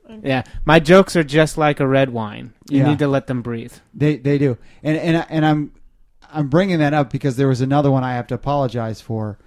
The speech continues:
Speaker 2: There was a tweet a couple weeks ago, maybe it was last week, where,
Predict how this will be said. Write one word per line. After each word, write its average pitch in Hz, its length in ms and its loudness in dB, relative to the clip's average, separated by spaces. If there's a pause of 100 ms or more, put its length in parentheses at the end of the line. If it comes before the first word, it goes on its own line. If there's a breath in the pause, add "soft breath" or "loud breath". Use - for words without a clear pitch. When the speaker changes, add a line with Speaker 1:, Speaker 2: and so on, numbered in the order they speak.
(160)
Speaker 2:
There 160 200 4
was 160 160 4
a 147 60 0
tweet 175 320 0
a 151 60 -2
couple 190 520 -2
weeks 143 260 -2
ago, 113 640 -4 (180)
maybe 170 220 -2
it 160 40 0
was 123 120 -6
last 127 300 -4
week, 120 280 -4
where, 120 560 -4